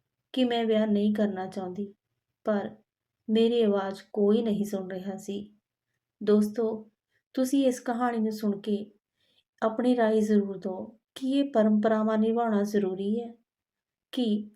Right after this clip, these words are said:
ਰੋਸ਼ਨੀ ਦੀਆਂ ਭਾਵਨਾਵਾਂ ਨੂੰ ਸਮਝਣਾ ਜ਼ਰੂਰੀ ਨਹੀਂ ਸੀ?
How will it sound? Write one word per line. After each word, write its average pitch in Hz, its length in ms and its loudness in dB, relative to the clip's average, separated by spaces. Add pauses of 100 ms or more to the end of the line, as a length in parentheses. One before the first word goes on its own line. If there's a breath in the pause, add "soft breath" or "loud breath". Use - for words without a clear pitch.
ਰੋਸ਼ਨੀ 220 540 4
ਦੀਆਂ 226 200 -2
ਭਾਵਨਾਵਾਂ 214 640 0
ਨੂੰ 208 120 4
ਸਮਝਣਾ 208 460 -2
ਜ਼ਰੂਰੀ 208 480 0
ਨਹੀਂ 196 220 -2
ਸੀ? 214 300 -10